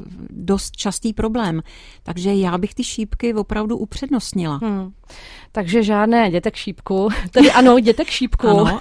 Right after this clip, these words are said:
Speaker 1: ano.
Speaker 2: <laughs> na sbírky Dejte si, udělejte si dobrý čaj. Tak my tady máme takovou jednu malou ochutnávku, ale dívám se, že nám tady opět bliká naše telefonní sluchátko, tak oslovíme nejprve posluchači nebo posluchačku.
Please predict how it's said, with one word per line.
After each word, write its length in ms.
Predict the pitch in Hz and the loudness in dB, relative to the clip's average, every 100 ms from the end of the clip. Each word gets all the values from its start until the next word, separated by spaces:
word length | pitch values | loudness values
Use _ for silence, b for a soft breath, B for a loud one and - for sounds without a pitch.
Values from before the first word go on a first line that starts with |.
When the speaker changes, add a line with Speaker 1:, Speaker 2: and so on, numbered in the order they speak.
| 330 | 6
Speaker 1:
ano. 120 | 170 | 6
Speaker 2:
<laughs> 20 | 254 | 4
na 100 | 208 | 2
sbírky 240 | 214 240 | 2 2
Dejte 200 | 254 262 | 4 2
si, 160 | - 269 | 4 2
udělejte 440 | 196 233 233 233 | 4 4 4 2
si 200 | 254 - | 0 0
dobrý 300 | 220 202 233 | -2 0 -4
čaj. 360 | 214 190 175 185 B B B B | -2 -2 -2 -4 B B B B
Tak 140 | - 196 | -2 0
my 100 | 214 | 2
tady 160 | 254 | 2
máme 200 | 262 262 | 4 4
takovou 260 | 254 - 269 | 2 0 2
jednu 200 | 262 269 | 4 4
malou 220 | 254 269 | 4 2
ochutnávku, 640 | - - 240 240 226 - 220 | 0 -6 -2 -2 0 -2 -2
ale 280 | 220 240 | 0 -2
dívám 340 | 226 208 208 214 | -2 -4 -4 -4
se, 360 | - 247 240 | -2 -2 -2
že 140 | 240 214 | -2 -4
nám 160 | 214 | -4
tady 180 | 220 233 | -4 -4
opět 220 | - 233 | -4 -6
bliká 400 | 208 208 - 226 | -4 -6 -2 -2
naše 260 | 220 208 240 | 0 -2 -6
telefonní 440 | 208 208 - 220 | -4 -4 -2 -2
sluchátko, 680 | 226 214 - 202 190 - 175 | -2 -4 -4 -6 -6 -4 -6
tak 160 | 175 - - | -6 -12 -10
oslovíme 460 | - - 190 196 208 | -10 -8 -6 -2 -2
nejprve 320 | 202 190 226 | -2 0 -2
posluchači 520 | 233 185 196 202 - | -2 -6 -4 -6 -4
nebo 140 | 214 247 | 0 2
posluchačku. 680 | 185 - 156 160 - 147 | 0 -6 -8 -8 -6 -8